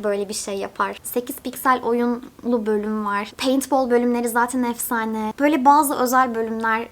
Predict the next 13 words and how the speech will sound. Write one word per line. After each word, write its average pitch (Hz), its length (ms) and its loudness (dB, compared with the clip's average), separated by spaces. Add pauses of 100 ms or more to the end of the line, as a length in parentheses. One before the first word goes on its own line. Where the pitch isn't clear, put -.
özellikle 202 580 -4
Dungeons 240 400 4
and 240 180 0
Dragons 220 460 -4
bölümü 214 340 -2
var. 202 100 -4 (180)
Çok - 400 -14
güzel. 190 340 -4
Halloween 247 460 4
bölümü 220 320 0
var 196 240 2
bir 196 40 -12
tane. 190 320 -10